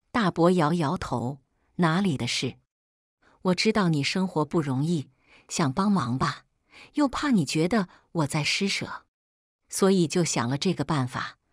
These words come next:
每次你们来借米，我就在米袋里放点钱。”母亲插话道：“你这办法可真是，要不是这次孩子们去借米，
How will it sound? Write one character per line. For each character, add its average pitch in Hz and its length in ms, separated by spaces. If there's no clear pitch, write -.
每 175 240
次 - 180
你 175 140
们 147 100
来 147 160
借 175 240
米， 127 360
我 185 100
就 185 160
在 175 160
米 151 220
袋 196 200
里 139 180
放 156 280
点 131 200
钱。” 120 440
母 190 220
亲 220 240
插 214 220
话 180 240
道 147 320
：“你 202 120
这 208 140
办 190 240
法 123 340
可 - 180
真 220 280
是， 185 260
要 277 180
不 208 100
是 196 160
这 202 200
次 - 180
孩 139 260
子 147 120
们 156 140
去 - 180
借 208 240
米， 127 340